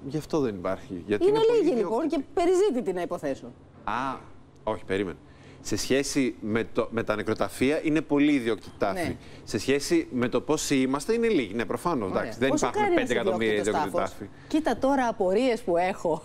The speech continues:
Speaker 1: Σου είπε δεκαπέντε χιλιάρικα, δεν είπε;
Speaker 2: Α, δεν το
Speaker 1: Δεκαπέντε,
Speaker 2: άκουσα, γιατί
Speaker 1: ναι,
Speaker 2: μου
Speaker 1: ναι,
Speaker 2: μίλουσαν.
Speaker 1: δεκαπέντε χιλιάρικα. Αγόρασε τώρα, λέει, πριν από μια εβδομάδα και το ιδιόκτητο
Speaker 2: Στη
Speaker 1: τάφο
Speaker 2: Θεσσαλονίκη κάνει
Speaker 1: δεκαπέντε χιλιάρικα.
Speaker 2: δεκαπέντε. Στην Αθήνα στο πρώτο;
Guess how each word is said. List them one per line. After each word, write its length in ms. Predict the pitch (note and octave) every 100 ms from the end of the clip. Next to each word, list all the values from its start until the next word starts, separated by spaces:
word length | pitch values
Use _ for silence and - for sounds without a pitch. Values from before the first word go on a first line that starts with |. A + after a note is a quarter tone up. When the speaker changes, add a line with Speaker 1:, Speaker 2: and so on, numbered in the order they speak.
| -
Speaker 1:
Σου 140 | A#3+
είπε 280 | A3 G3 -
δεκαπέντε 380 | G2+ A#2+ B2+ D3+
χιλιάρικα, 440 | D#3+ D#3 G#2 - D2+ -
δεν 160 | G#2 A#2+
είπε; 180 | B2+ E3
Speaker 2:
Α, 20 |
δεν 120 | E3
το 60 | E3
Speaker 1:
Δεκαπέντε, 400 | C4 - A#3+ G3+
Speaker 2:
άκουσα, 180 | G3 A3
γιατί 180 | A3 A#3+
Speaker 1:
ναι, 60 |
Speaker 2:
μου 60 | C4+
Speaker 1:
ναι, 100 | C#4+
Speaker 2:
μίλουσαν. 340 | D#4+ B3 C#3+
Speaker 1:
δεκαπέντε 320 | C#3 B3 C#3+
χιλιάρικα. 400 | D3+ D#3+ D3 A2
Αγόρασε 360 | G2+ C3 C3 A2
τώρα, 240 | C3 A#2+
λέει, 220 | B2 C3 - A2 A2+
πριν 160 | - C3
από 140 | A#2+
μια 100 | A2+
εβδομάδα 380 | B2 A#2 B2+ D3+
και 100 | C#3
το 60 | C#3
ιδιόκτητο 320 | C#3 A2+ C3
Speaker 2:
Στη 100 | E3
Speaker 1:
τάφο 80 | F#3+ G3
Speaker 2:
Θεσσαλονίκη 120 | F3+ B3
κάνει 160 | B3+
Speaker 1:
δεκαπέντε 160 | D#3 C#3+
χιλιάρικα. 200 | C3 C3+ C3+
Speaker 2:
δεκαπέντε. 320 | B2 A#2+ C3
Στην 200 | - D#3+
Αθήνα 260 | D#3+ G#3+
στο 120 | A3 G3+
πρώτο; 360 | A#3 A#3+ F#4